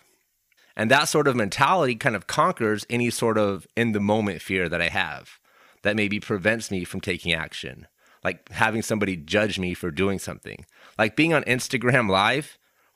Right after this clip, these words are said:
like some people might look at that, like, "Who does this guy think that he is? Like, why is he on here talking all this nonsense?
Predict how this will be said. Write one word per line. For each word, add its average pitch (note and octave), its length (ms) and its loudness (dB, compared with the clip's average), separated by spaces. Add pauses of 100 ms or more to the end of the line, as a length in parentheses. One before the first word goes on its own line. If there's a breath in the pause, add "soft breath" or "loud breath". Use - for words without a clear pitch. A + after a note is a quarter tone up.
like G#2+ 140 0
some D3+ 160 2
people D#3 240 0
might A#2+ 160 2
look A#2+ 180 0
at C#3 100 2
that, C#3+ 240 4
like, A2 140 0
"Who G3+ 120 2
does G#3 100 4
this F#3+ 160 0
guy D#3 120 4
think D3+ 320 0
that C#3 140 4
he G2+ 160 2
is? G#2+ 400 0 (140)
Like, F#2+ 100 -4
why C3 160 6
is D#3+ 180 2
he D#3+ 80 2
on D3+ 120 4
here D3 180 4
talking C3 480 0
all C3 100 4
this A#2 200 0
nonsense? B2 640 0